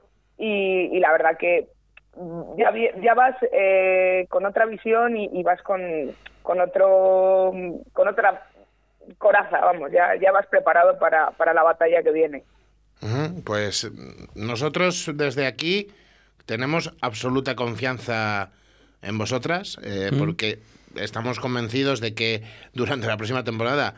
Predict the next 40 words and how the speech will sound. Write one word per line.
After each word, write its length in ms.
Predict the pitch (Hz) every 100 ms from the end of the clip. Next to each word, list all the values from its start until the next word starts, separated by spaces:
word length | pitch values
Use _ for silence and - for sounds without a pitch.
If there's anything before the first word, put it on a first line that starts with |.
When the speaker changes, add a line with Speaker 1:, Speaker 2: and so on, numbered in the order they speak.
| - _
Speaker 2:
vamos 300 | - 117 131
a 60 | 131
seguir 260 | 135 135
narrando 500 | 131 123 120 139 139
alegrías 480 | 120 113 110 156 139
que 80 | 117
nos 180 | 107 104
va 100 | 117
a 20 |
dar 160 | 120 110
Creal 260 | 120 120
y 60 | 123
El 80 | 120
Salvador. 560 | 131 127 131 160 185 - - - _ _
Nosotros 600 | - 127 127 180 190 175 - _
ahora, 300 | - 156 151
de 100 | 143
momento, 440 | 156 175 180 180 190
nos 180 | 170 147
vamos 220 | 180 165
a 40 |
quedar 260 | 123 127 107
con 180 | 107 120
esta, 380 | 160 - 190 - _ _ _ _
que 80 | -
es 120 | 104
muy 280 | 120 175 220
grande, 520 | 160 147 156 175 190 185
la 140 | 117
de 100 | 120
este 560 | 113 - 127 120 117 110 - _ _ _ -
ascenso 640 | 127 - 165 160 - 92 -
a 100 | 110
la 220 | 110 110
máxima 800 | 117 139 - - 127 127 123 120 - _ _ _ -
categoría 560 | 127 131 127 139 165
del 160 | 120 117
rugby 300 | 127 120 123
femenino 420 | 123 120 120 123
español. 520 | 127 127 131 151 185